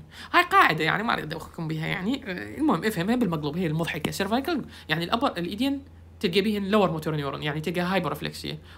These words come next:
ورجلين تلقاها لا هايبر ريفلكسية، لأن upper motor neuron lesion. زين، الكونس ميديولاريس يعني بهاي النقطة صارت الضربة هنا. هذا تلقى عنده رجليه،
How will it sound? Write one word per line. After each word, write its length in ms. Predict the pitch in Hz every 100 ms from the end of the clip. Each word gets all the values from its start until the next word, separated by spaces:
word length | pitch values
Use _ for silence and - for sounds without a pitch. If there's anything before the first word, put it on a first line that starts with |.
| -
ورجلين 380 | 233 262 320
تلقاها 340 | 302 180 214 254
لا 160 | 196 - - -
هايبر 340 | 170 151 139
ريفلكسية، 440 | 143 - - -
لأن 200 | 147 175
upper 220 | 208 156 147
motor 340 | 156 262 254
neuron 260 | 156 165 151
lesion. 100 | - - - - - - - - -
زين، 160 | 160 147 - - - -
الكونس 400 | 156 339 403 392
ميديولاريس 540 | 254 208 202 165 156 156
يعني 140 | 156
بهاي 200 | 156 233
النقطة 280 | 220 214 196
صارت 300 | 175 151 147
الضربة 380 | 143 139 139 135
هنا. 280 | 147 143 156 - - - - - - - -
هذا 180 | 233 196
تلقى 440 | 202 170 190 180
عنده 280 | 185 190 160
رجليه، 480 | 160 214 190 170 220